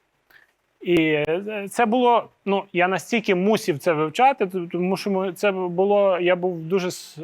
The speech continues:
важких умовах, і це була запорука мого виживання з моїми малими ресурсами. І дуже типово для тої психології є, е, пускати пар, е, видавати себе сильнішим, ніж ти є насправді,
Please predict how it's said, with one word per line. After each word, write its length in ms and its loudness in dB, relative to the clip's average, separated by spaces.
важких 680 -2
умовах, 440 2
і 80 -4
це 140 -4
була 340 0
запорука 460 0
мого 260 2
виживання 560 2
з 80 -8
моїми 340 -4
малими 340 -6
ресурсами. 540 -8
І 720 4
дуже 260 0
типово 840 2
для 180 2
тої 240 2
психології 920 0
є, 300 2
е, 600 -4
пускати 540 2
пар, 440 2
е, 100 2
видавати 520 2
себе 300 0
сильнішим, 560 -2
ніж 200 -4
ти 160 2
є 120 4
насправді, 800 0